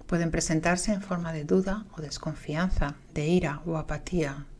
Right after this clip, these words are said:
de enfado, tristeza, depresión o incomodidad, de abuso, aburrimiento, desánimo, preocupación, de dolor, culpa, vergüenza, ansiedad, de intranquilidad,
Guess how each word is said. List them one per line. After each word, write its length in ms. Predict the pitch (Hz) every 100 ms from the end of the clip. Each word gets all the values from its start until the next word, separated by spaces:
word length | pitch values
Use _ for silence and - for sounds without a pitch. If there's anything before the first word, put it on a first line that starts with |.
| -
de 60 |
enfado, 580 | 156 - - 175 156 151
tristeza, 720 | - 156 - 175 - - - - -
depresión 580 | 170 139 - 185 175 165 - - - - - -
o 120 | 196
incomodidad, 680 | 190 180 160 151 160 170 160 - - -
de 140 | 160 151
abuso, 500 | 147 185 - 143 143 - -
aburrimiento, 880 | - 156 131 147 160 175 165 143 143 - - - - -
desánimo, 580 | 165 190 170 160 147 -
preocupación, 800 | - 156 156 139 - 180 165 151 - - - - -
de 80 | 160
dolor, 480 | 160 156 175 175 175
culpa, 440 | - 190 190 160 151
vergüenza, 680 | 151 160 180 185 139 139 - - - - -
ansiedad, 560 | 147 - 147 151 156 151 - - - - - - - - -
de 80 |
intranquilidad, 840 | 160 156 156 147 160 156 165 165